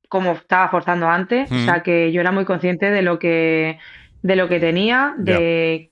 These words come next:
Speaker 1: cada uno de, de los entrenamientos que hacía, al final era mucho autocontrol, por mucho que yo siempre quiera correr y dar pasos hacia adelante, pero sí es cierto que tuve una reunión con todo mi equipo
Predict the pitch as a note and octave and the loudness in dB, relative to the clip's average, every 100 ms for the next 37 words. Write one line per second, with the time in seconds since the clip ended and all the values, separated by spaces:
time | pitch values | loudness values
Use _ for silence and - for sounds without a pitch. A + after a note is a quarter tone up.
0 | _ - F3+ E3+ F3+ F#3+ F#3 F3+ F3 E3+ | _ -4 -2 0 0 0 0 2 0 0
1 | E3+ E3+ E3+ E3+ E3 E3+ E3 E3+ E3 F#3 | 0 -2 -2 -2 -2 -2 -2 -2 0 0
2 | G3 A3 A#3 F#3 - E3 E3+ F3 E3+ E3+ | 2 2 0 -2 -4 0 0 2 0 -2
3 | F3 E3+ F#3 F3+ F#3 F3 F3 E3+ E3+ E3+ | -4 -2 0 2 2 0 0 -2 -2 -2
4 | D#3+ D3+ F#3 C4+ - - - - F3 F3 | -4 -2 -2 -2 -6 -20 -20 -8 -4 -4
5 | F3 F3+ E3+ F3 F3 F3+ F3+ D#3+ F3 F3 | -2 -2 0 0 0 -2 -4 -2 0 0
6 | F3+ F#3 F3+ F#3 F3 F3 G3 G3+ F3+ F3+ | 0 0 -4 -4 0 0 0 0 0 -2
7 | E3+ F3+ F3 F3+ F3+ E3+ E3+ F3+ A3+ A3+ | -4 -4 -2 -2 0 0 2 0 -4 -4
8 | G3 F3 E3+ E3 E3 E3 D#3+ - _ _ | -2 0 2 2 2 0 -4 -12 _ _
9 | - G3 G3 F#3+ F#3+ G3 F3+ F3 E3+ F3+ | -6 -2 -2 -2 -2 0 2 0 0 -2
10 | F3+ F3+ F3 F3 E3+ E3 D#3+ D#3+ F#3+ A3 | 0 -2 -2 -2 -2 -2 -2 -2 -2 0